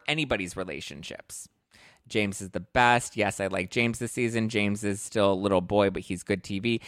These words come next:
But he's, like, a teenage boy now, right? Like, he was, like, a little boy, and then he was, like, preteen, and now I feel like, okay, he's, like, at least, like, seventeen now. You know, he's, he, little, little growth. In my opinion, Raquel went after guys th-,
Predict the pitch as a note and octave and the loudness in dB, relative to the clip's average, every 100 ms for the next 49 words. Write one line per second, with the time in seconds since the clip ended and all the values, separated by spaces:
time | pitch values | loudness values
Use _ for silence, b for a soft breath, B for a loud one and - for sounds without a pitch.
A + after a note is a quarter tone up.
0 | B B - G3 - A#3+ A#3 A3 G#3+ F3 | B B -4 -4 -2 -2 0 0 0 -2
1 | - G3 F3 C3 - G2+ F2 D#2+ B2+ D3 | -6 -4 -2 -2 -4 -6 -6 -4 4 4
2 | F3 D#3+ F3 E3+ E3 B2+ D#3 D#3+ D#3+ D#3 | 4 0 0 0 2 4 6 6 8 8
3 | D3+ A#2+ C3+ D3 C#3+ C#3 B2+ - - - | 8 6 0 -4 -4 0 0 0 -10 -4
4 | E3+ E3+ D3 D#3+ D#3 D3 F3 G3 G3 - | 0 0 0 -2 0 0 2 4 4 2
5 | F3 E3+ F3+ D#3+ C#3 E3 F#3 G3 F#3 E3+ | 2 2 0 2 2 0 -2 -2 -2 0
6 | E3 D#3 C#3+ - B - - D3 B2 A#2 | 0 2 0 -2 B -8 2 2 2 -4
7 | G#2+ D#2+ F2 - - _ _ D#3 E3 D#3 | -10 -14 -14 -16 -16 _ _ -4 -2 -2
8 | E3+ F#3+ - F3 - E3+ A3 F#3+ C#3+ D#3 | -4 -8 -10 -12 -6 -2 0 0 -4 -6
9 | F#3 F#3+ D3 G#2 C#2+ - - B B B | 0 2 2 0 0 -4 -14 B B B
10 | B B B C3+ A#2+ A#2+ D3 A#2+ A#2 A2 | B B B 4 6 8 6 6 6 6
11 | G#2+ - B2+ G#2 G#2+ G2+ G2 G#2 G2 F#2+ | 6 6 6 8 6 4 4 2 4 6
12 | F#2+ F#2+ - - | 6 4 0 -4